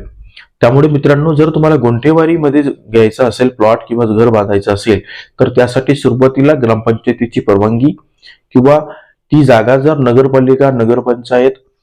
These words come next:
किंवा <clears throat> टाउन प्लॅनिंगच्या अधिपत्याखाली असेल, नियंत्रणाखाली असेल, तर अशा वेळेस तुम्हाला त्या गुंठेवारीच्या जागेमध्ये बांधकाम करण्यापूर्वी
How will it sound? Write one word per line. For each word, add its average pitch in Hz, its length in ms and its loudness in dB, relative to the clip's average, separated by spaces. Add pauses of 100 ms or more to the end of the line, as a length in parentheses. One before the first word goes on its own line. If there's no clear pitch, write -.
(300)
किंवा 139 360 2 (300)
<clears throat> - 80 0 (1400)
टाउन 135 260 0
प्लॅनिंगच्या 143 460 2 (100)
अधिपत्याखाली 123 760 0
असेल, 143 280 0
नियंत्रणाखाली 127 760 -2
असेल, 101 380 -4 (540)
तर 156 80 2 (120)
अशा 160 240 0
वेळेस 120 420 -2 (400)
तुम्हाला 131 380 2 (720)
त्या 143 240 2 (200)
गुंठेवारीच्या 147 640 2
जागेमध्ये 123 640 0
बांधकाम 110 480 -4
करण्यापूर्वी 120 640 0